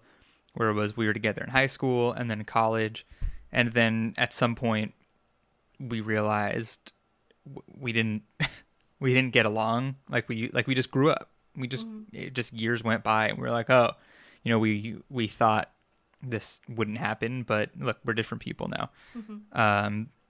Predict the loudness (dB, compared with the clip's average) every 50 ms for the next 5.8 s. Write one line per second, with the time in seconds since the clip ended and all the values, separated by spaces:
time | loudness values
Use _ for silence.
0 | _ _ _ _ _ _ _ _ _ -2 0 2 4 4 6 4 4 2 0 -2
1 | -4 -6 _ _ _ _ -20 -20 -20 _ _ _ _ -16 -8 -2 0 2 2 2
2 | 2 2 0 0 0 0 -2 0 0 -2 -2 -2 -4 -4 -4 -4 -4 -4 -6 -6
3 | -8 -10 -8 -6 -4 -2 -2 -2 -2 -2 -4 -4 -2 -2 -2 -4 -6 -8 _ _
4 | _ _ _ _ _ _ _ _ _ -10 -6 -4 -4 -4 -4 -4 -6 -8 -10 -12
5 | _ -16 -10 -10 -8 -8 -8 -10 -12 -14 _ _ -16 -14 -14 -14